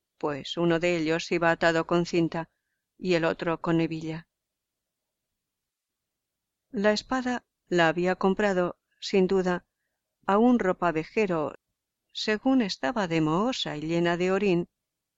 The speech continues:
y con la guarnición estropeada. Iba caballero en un caballo que apenas podía andar de puro viejo,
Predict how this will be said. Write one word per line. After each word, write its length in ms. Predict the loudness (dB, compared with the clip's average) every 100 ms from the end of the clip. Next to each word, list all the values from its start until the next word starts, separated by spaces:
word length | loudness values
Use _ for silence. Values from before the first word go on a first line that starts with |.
| _ _
y 180 | -6 -6
con 280 | -4 -2 -2
la 80 |
guarnición 720 | -2 -2 0 0 0 0 0 0
estropeada. 800 | -4 -4 -6 -6 -10 -12 -14 -16 _ _ _ _ _ _ _ _ _ _ _ _ _ _ _ _ _ _ _ _ _ _ _ _ _ _ _ _ _ _ _ _
Iba 400 | -4 -2 -2 -2
caballero 840 | -2 0 2 2 2 2 2 0
en 180 | 2 4
un 160 | 2 0
caballo 640 | 0 2 2 2 0 0
que 140 | 0
apenas 380 | 2 2 2 0
podía 380 | -2 -2 2 4
andar 380 | 2 2 0 0
de 140 | -2
puro 280 | 0 -2 0
viejo, 400 | -2 -4 -8